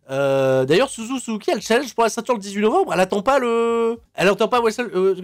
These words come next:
euh, Wrestle Kingdom, Ryuji Dan, c'est vrai. Oh, je sais pas, je l'ai pas vu. Déjà le dix-huit novembre. Il y a quoi le dix-huit novembre ? Il y a un show le dix-huit novembre ? Il y a un truc important ?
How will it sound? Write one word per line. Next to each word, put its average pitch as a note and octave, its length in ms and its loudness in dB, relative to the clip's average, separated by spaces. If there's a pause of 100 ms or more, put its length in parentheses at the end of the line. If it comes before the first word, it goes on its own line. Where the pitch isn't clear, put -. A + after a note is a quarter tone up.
(120)
euh, G3 80 0
Wrestle G3+ 300 0
Kingdom, B3+ 480 0 (300)
Ryuji G#3 280 -2
Dan, E4+ 320 0
c'est - 120 0
vrai. G#4 100 2 (480)
Oh, D4 180 0 (100)
je - 100 -16
sais - 120 -8
pas, - 200 -6 (140)
je A2 100 -20
l'ai A#2+ 80 -4
pas B2+ 120 0
vu. F2 140 -8 (120)
Déjà A#3 260 0
le G3+ 60 -8
dix-huit G3+ 240 -10
novembre. A#3 420 -4
Il - 60 -10
y - 20 -2
a - 40 -4
quoi F#3+ 160 2
le - 20 -4
dix-huit C#3+ 240 -8
novembre ? D#3+ 420 -6
Il G2+ 60 -14
y G#2 40 -8
a A#2+ 40 0
un - 20 0
show C#3+ 160 -2
le E4 60 2
dix-huit A#3+ 220 -6
novembre ? C4+ 380 -4 (120)
Il A#2+ 40 -4
y B2+ 40 2
a - 20 2
un C3+ 40 0
truc F3 180 -2
important ? F#3 460 -4